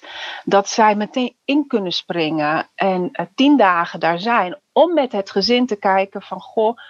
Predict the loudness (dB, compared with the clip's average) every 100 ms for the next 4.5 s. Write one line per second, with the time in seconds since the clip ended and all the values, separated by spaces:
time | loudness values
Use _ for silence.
0 | -20 _ -4 -2 -4 -2 -2 0 -2 -2
1 | -2 -4 -10 -2 0 0 -2 -2 0 2
2 | 4 4 4 2 0 -2 -16 -6 0 0
3 | 2 2 2 0 -4 -4 -4 0 0 0
4 | 0 0 0 -4